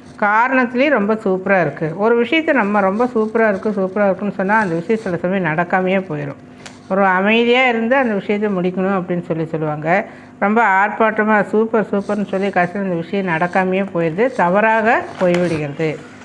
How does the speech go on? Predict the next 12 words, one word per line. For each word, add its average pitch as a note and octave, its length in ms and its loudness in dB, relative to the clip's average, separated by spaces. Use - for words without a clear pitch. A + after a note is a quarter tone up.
அதனால F#3+ 320 2
அந்த B3 180 2
ஆப்ஷன் F#3 540 2
ஃபோர் F#3 260 0
தவறாக F3 680 2
செல்லுதல். F3 520 2
So, G#3 100 0
இரண்டுமே G3 560 2
தவறாக E3+ 500 0
போயிடுச்சு. D3+ 420 -4
Then B3 280 2
பதினைந்து, A3+ 720 2